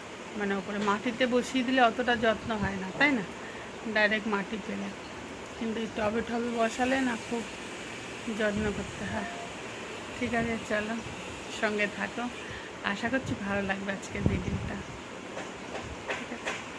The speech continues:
চলো। আর ঘুম থেকে উঠেছি তো, ওই জন্য এখনও,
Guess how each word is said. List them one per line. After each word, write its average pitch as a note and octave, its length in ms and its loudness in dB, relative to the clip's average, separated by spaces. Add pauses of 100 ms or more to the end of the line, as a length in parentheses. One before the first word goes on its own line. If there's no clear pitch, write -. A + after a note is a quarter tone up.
(720)
চলো। G#3 240 2
আর A3 120 6
ঘুম G#3+ 320 4
থেকে A#3 220 4
উঠেছি A#3 400 4
তো, C#4 80 8
ওই G#3 100 8
জন্য A3 200 4
এখনও, A#3 320 2